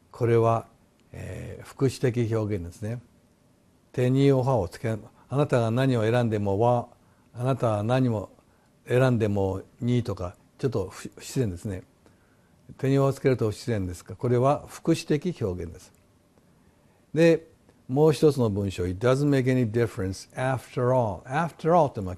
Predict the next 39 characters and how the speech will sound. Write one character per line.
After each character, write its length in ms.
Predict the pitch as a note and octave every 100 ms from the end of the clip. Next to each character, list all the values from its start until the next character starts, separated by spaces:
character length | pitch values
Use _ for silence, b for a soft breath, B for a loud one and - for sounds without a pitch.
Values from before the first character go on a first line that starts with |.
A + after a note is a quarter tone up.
| -
結 200 | A2+ - -
局 220 | D3+ E3+
っ 20 |
て 100 | -
い 20 |
う 40 | F#2+
の 40 |
も、 160 | E2+ - b b b b b -
え 500 | F2+ G2 F#2 F2 F#2
ー、 60 | G2+
こ 60 |
れ 60 | F2
副 240 | - C3
詞 80 | A2+
な 80 | A2
ん 20 |
で 60 | F2+
す 80 | A2+
ね。 60 |
動 220 | A2+ C3+ C#3+
詞 120 | D3
を 60 |
説 280 | C3 A#2+ -
明 240 | G#2+ F#2+ F#2 -
す 120 | - F#2
る、 140 | F2+ - b b b b _
え 340 | - F2+ F2+ G2
ー、 80 | A2
表 160 | G2+
現 80 | F#2+
で 80 | E2+
す 80 | -
け 60 |
ど、 80 | F#2
そ 140 | - C#3+
う 40 |
す 60 | -
る 40 |
と、 380 | C3 D3 F#3 -